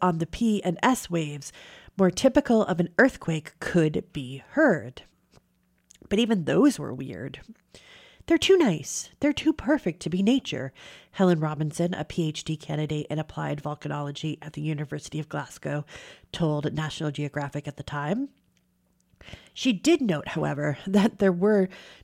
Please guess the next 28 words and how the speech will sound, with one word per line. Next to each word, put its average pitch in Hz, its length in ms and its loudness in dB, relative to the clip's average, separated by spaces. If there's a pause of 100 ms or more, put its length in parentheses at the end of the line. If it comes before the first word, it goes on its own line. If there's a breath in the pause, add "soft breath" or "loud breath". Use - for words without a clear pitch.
no 180 200 6
man-made 170 520 2
structures 180 560 2
or 196 100 0
projects 156 520 -4
in 208 120 -6
the 190 160 -4
area 139 260 -4
that 139 220 -8 (160)
could 135 300 -6
be 156 120 -2
responsible, - 800 -2
so - 180 -4
clearly 135 340 -8
it 120 60 -12
had 156 260 2
to 139 60 -12
be 107 120 -12
natural. - 480 -14 (1500 loud breath)
Now, 254 60 4
at 285 80 4
the 330 80 2
time, 320 340 2
the 233 80 0
best 262 300 0
guess 170 340 -2
was 160 380 0
resonance 160 640 0